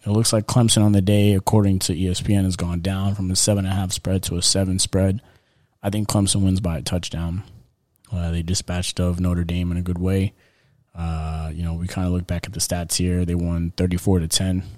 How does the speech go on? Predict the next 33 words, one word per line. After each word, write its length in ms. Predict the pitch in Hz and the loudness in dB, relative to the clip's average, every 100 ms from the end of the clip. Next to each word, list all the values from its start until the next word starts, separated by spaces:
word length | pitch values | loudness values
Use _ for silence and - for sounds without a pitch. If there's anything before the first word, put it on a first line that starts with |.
| - | -18
so 200 | - 85 | -6 -4
they 120 | 82 | -4
beat 260 | 82 82 80 | -4 -6 -4
them 160 | 80 | -6
by 220 | 80 82 82 | -4 -4 -4
twenty-four 540 | - 87 87 90 87 | -4 -2 0 2 2
points. 560 | - 110 107 - - - _ _ _ _ _ _ | 4 4 4 4 0 -4 _ _ _ _ _ _
Uh, 300 | 90 87 82 | -4 -2 -2
beat 220 | 80 98 101 | 2 4 4
up 80 | |
on 100 | 95 | 2
Virginia 360 | 92 90 90 90 | 0 0 0 0
Tech, 420 | - 101 98 95 | 2 4 4 2
beat 120 | 98 | 2
up 60 | 92 | 0
on 120 | 92 | 4
Pittsburgh, 840 | 101 98 - 95 98 95 95 95 98 - - - _ _ 101 | 4 4 2 2 4 4 4 2 0 -8 -20 -20 _ _ 2
lost 260 | 110 110 | 4 6
to 60 | 104 | 6
Notre 220 | 104 98 | 6 6
Dame 240 | 95 98 87 | 4 2 2
by 220 | 98 98 | 0 0
seven. 560 | - 92 87 87 87 - - _ _ _ _ _ _ 87 | 0 0 0 0 -2 -6 -16 _ _ _ _ _ _ -6
Uh, 240 | 85 82 | -4 -4
D 240 | 80 101 | -2 -2
J 300 | 98 98 95 - | 2 2 0 -2
Uiagalelei, 760 | 98 101 90 95 101 92 90 101 - | 0 2 2 2 2 2 0 -2 -6
uh, 560 | - 87 82 82 82 78 - - | -4 -2 -2 -2 -4 -6 -10 -6
took 120 | 101 | -2
care 140 | - | 0
of 60 | 98 | 0
Boston 280 | 92 90 90 | 0 -2 -4
College, 560 | 98 95 90 90 - | -2 0 0 0 -4